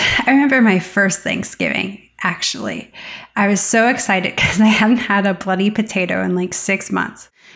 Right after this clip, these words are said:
And I was like, "I'm gonna have a potato." And because I was so excited, I put it on my plate and I went for it first. Well, what happened? It went into an empty stomach. My blood sugar shot up, my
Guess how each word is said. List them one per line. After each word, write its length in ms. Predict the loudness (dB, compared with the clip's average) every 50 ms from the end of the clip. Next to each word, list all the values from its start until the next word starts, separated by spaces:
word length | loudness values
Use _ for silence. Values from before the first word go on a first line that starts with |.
| -20 _ -2
And 540 | 0 2 2 4 4 4 4 2 2 2 2
I 40 | 0
was 60 | 0
like, 160 | -2 -2 0
"I'm 140 | 2 2 4
gonna 180 | 4 4 2 2
have 560 | 0 0 2 2 2 2 2 0 0 -2 -6
a 60 | -6
potato." 680 | -4 -4 -4 0 0 0 0 0 0 0 -2 -2 -6 -8 -12 -20 -18 -18 -18 -18 -20 _ _ 0
And 280 | 2 4 4 4 2
because 240 | 2 2 2 2 2
I 120 | 2 2
was 140 | 2 0 0
so 140 | 0 0 0
excited, 540 | 0 0 -2 0 0 0 0 0 0 -2 -2
I 100 | -4 -4
put 200 | -4 -4 -4 -2
it 60 | 0
on 140 | 2 2 4
my 120 | 2 2 0
plate 520 | 0 -2 0 0 0 0 -2 -4 -8 _ _ _ _ _ _ -2
and 160 | 0 2 2
I 80 | 2
went 360 | 2 2 2 2 2 0 0 0
for 140 | 0 0
it 180 | 2 2 0 -2
first. 580 | -2 -2 0 0 -2 -2 -4 -4 -6 -6 -10 -14 _ _ -4
Well, 460 | 0 2 4 4 4 4 4 2 2
what 180 | 2 2 0 0
happened? 500 | 0 0 -2 -2 -4 -4 -6 -6 -10 -12 -16 -20 -20 -20 -20 -12 -6 -2
It 100 | 0 2
went 180 | 4 4 4
into 260 | 4 4 2 2 2
an 120 | 2 2 2
empty 260 | 2 2 2 2 0
stomach. 520 | 0 0 -2 -2 -2 -2 -6 -8 -12 -18 -20 _ _ _ _ _ -4
My 80 | -4 -2
blood 300 | 0 0 2 2 2 2
sugar 320 | 0 0 2 2 2 2
shot 320 | 2 2 2 2 2 4 4
up, 260 | 4 2 2 0 -4 -8 -4 -2
my 180 | 0 0 0